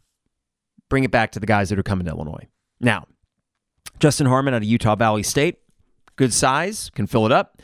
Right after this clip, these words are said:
Really like him as a guard off the bench. Don't anticipate him starting this year. And then also Domask from Southern Illinois. I texted Lon and he said, "Hey, that's a solid get." And the more I hear about him, the more I like that this is probably a guy that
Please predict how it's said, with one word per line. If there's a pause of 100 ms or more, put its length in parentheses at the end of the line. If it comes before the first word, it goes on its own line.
(600)
Really
like
him
as
a
guard
off
the
bench.
Don't
anticipate
him
starting
this
year. (680)
And
then
also
Domask
from (240)
Southern
Illinois.
I
texted
Lon
and
he
said,
"Hey,
that's
a
solid
get."
And
the
more
I
hear
about
him,
the
more
I
like
that
this
is
probably
a
guy (440)
that